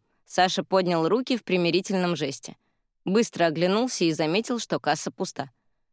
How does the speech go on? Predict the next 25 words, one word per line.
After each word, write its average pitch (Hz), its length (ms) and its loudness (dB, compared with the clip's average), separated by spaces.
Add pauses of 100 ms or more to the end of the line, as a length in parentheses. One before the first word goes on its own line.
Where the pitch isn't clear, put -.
(240)
«Пойду 170 320 2
возьму 190 320 2
нам 180 180 2
кофе. 151 340 -6 (440)
Вам 185 260 2
как 226 180 -2
обычно?» 247 480 -2 (1040)
Мы 269 240 4
обе 214 140 4
кивнули, 269 580 2 (200)
и 240 60 0
едва 214 440 2
Саша 175 400 2
отошёл 196 400 0
к 170 100 -2
барной 165 380 2
стойке, 233 460 0
чтобы 165 320 0
сделать 160 420 2
заказ, 233 440 0 (420)
Гита 208 400 2
вдруг 214 320 0
подлетела 208 580 2
ко 190 140 -2
мне, 160 280 0